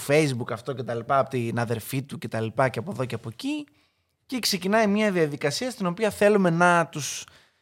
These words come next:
φέρουμε σε επαφή, αλλά ταυτόχρονα έχουν συμπληρωθεί και τα στοιχεία ότι, οκ, ο μπαμπάς που παρακολουθούσε το γιο όλη την ώρα με το tracking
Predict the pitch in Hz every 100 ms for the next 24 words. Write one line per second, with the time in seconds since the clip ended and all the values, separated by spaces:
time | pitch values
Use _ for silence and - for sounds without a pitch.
0 | _ _ _ _ _ - 175 175 170 151
1 | - 135 123 110 - 220 277 294 339 -
2 | 180 190 185 180 175 175 170 170 170 180
3 | - 226 208 220 202 208 214 202 180 175
4 | 160 214 202 180 156 135 - 247 254 233
5 | 202 208 - 147 131 127 135 139 180 -
6 | 170 147 135 143 135 - 196 - 156 139
7 | 135 160 170 151 160 160 135 147 165 147
8 | 131 139 - 143 165 156 - 143 117